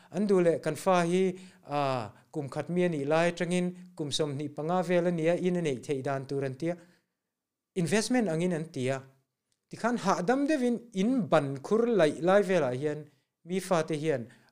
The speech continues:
an hun le tha le ril ru tam takan seng lo. A thiam ku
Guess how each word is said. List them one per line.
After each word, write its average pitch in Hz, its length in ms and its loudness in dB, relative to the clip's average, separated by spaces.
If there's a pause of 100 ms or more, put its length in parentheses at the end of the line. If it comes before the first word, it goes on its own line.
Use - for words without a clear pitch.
(140)
an 156 80 -4 (100)
hun 190 220 -2
le 147 100 2 (120)
tha 175 120 0 (120)
le 143 60 2 (120)
ril 196 220 2
ru 214 60 0 (100)
tam 185 200 0
takan 135 300 -6
seng 143 280 -6
lo. 107 80 -8 (500)
A - 20 -4 (100)
thiam 160 300 2
ku 170 60 -4